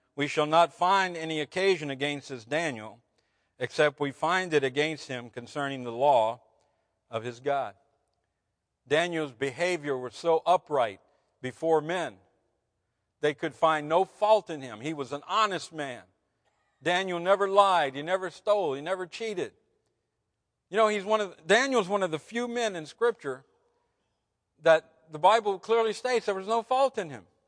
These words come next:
Now, we, we all know Daniel was a sinner, of course, for all men have sinned and come short of the glory of God. But in, in this case, in this sense we're talking about,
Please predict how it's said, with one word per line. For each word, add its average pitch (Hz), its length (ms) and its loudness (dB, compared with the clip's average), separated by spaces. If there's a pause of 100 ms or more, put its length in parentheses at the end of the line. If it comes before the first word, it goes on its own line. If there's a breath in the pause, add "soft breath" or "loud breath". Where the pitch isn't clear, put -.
(340)
Now, 131 120 -2
we, 151 220 -4
we 156 160 -2
all 156 180 8
know 156 220 0
Daniel 151 380 0
was 120 120 -10
a 113 40 -20
sinner, 170 400 -12
of 151 100 -20
course, 165 300 -2 (760)
for 135 140 6
all 165 180 10
men 139 240 -4
have 113 100 -12
sinned 160 400 -6
and 127 140 -14
come 135 140 -6
short 139 200 -2
of 123 60 -8
the 117 60 -16
glory 127 260 -6
of 123 80 -8
God. 180 240 -2
But 175 140 -2
in, 175 120 -8 (220 soft breath)
in 180 120 -2
this 208 180 4
case, 226 360 0
in 202 80 -10
this 208 160 0
sense 226 360 -6
we're 196 100 -6
talking 208 440 -2
about, 151 400 2